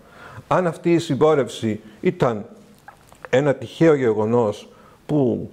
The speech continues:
τον οδήγησε μια προσωρινή φαντασίωση ή αν ήταν μια, κατά κάποιο τρόπο, εσωτερική συνέπεια του ίδιου του πυρήνα της σκέψης του.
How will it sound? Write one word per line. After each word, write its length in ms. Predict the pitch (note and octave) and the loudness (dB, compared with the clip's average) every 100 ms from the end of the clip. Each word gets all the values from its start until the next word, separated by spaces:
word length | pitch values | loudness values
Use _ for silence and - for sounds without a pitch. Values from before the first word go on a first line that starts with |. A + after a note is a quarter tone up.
| - _ | -20 _
τον 180 | - C3 | -2 2
οδήγησε 520 | A#2+ C3+ C#3 A#2+ B2 | 2 2 0 0 0
μια 420 | A#2 C3 B2 F#2 - - _ _ _ _ - | 2 2 0 -2 -12 -20 _ _ _ _ -2
προσωρινή 540 | C3 B2+ B2 B2 D3 | 0 2 2 2 0
φαντασίωση 920 | C#3 A2+ G#2 - B2+ A#2 A#2 D#3+ F3 - - - _ _ _ - - - - | 0 0 0 -2 0 0 2 0 -2 -4 -20 -20 _ _ _ -20 -20 -20 0
ή 200 | F3+ F#3 | 4 6
αν 140 | F3 | 4
ήταν 320 | G3 G3 F#3+ F3 - - | 0 0 0 -2 -14 -4
μια, 420 | D#3 F#3 F3 C#3+ - | 0 2 2 -2 -4
κατά 220 | D3+ C#3+ | -2 -2
κάποιο 400 | - F3 E3+ C3 | 0 0 0 -4
τρόπο, 380 | D3+ D#3+ D#3 - | 0 0 0 -2
εσωτερική 680 | C#3 C3 C3 D3 C#3 C3 F#3 | -2 0 0 2 0 0 -2
συνέπεια 640 | F3 C3 C3+ C#3+ F3 E3+ - - | 0 0 0 2 2 2 0 -2
του 80 | D3 | 2
ίδιου 300 | F3+ F3 F3 | 4 2 -4
του 120 | C3+ | -4
πυρήνα 340 | C#3+ D3+ E3+ | -2 0 0
της 120 | D#3+ C#3+ | -2 -2
σκέψης 480 | C3+ G#2+ - - | -2 -2 -6 -20
του. 100 | - | -20